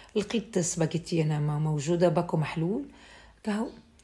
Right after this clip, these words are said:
صمتوا باش نحضر بطبيعة الحال. هنا الصوص متاعنا حضرت، جرين فلفل لازم من هذيك. خسارة ما جنش، ما عنديش حار برشا، ما على كل، على الأقل يفوح.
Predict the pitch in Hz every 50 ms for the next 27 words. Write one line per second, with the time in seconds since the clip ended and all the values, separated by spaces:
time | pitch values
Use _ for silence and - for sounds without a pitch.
0 | - - - _ - 160 - 208 220 226 220 - - - - 220 233 240 240 240
1 | 233 226 226 220 220 220 220 214 196 202 - - 196 185 156 - 180 180 165 -
2 | 160 160 - 160 - - 165 156 - - - - 156 151 147 147 139 135 156 156
3 | 156 156 151 151 156 - - - - - - - - - - - 180 160 - 160
4 | - - 156 151 151 160 - - 240 220 254 240 233 - - - - - - _
5 | _ _ _ _ _ - 170 170 165 160 156 156 151 143 - - 156 143 - -
6 | 160 147 151 160 151 - 160 156 156 147 135 135 139 139 151 202 202 - - -
7 | - - - 208 190 185 180 165 170 175 175 175 175 175 - - - - - -
8 | - - - - - 220 190 190 175 180 - - - 175 175 160 156 175 214 208
9 | - - 269 277 294 - - - 277 254 - - 202 196 - - - - - -
10 | - - - - 202 208 196 - - 226 214 202 196 - 180 165 151 170 160 -
11 | - -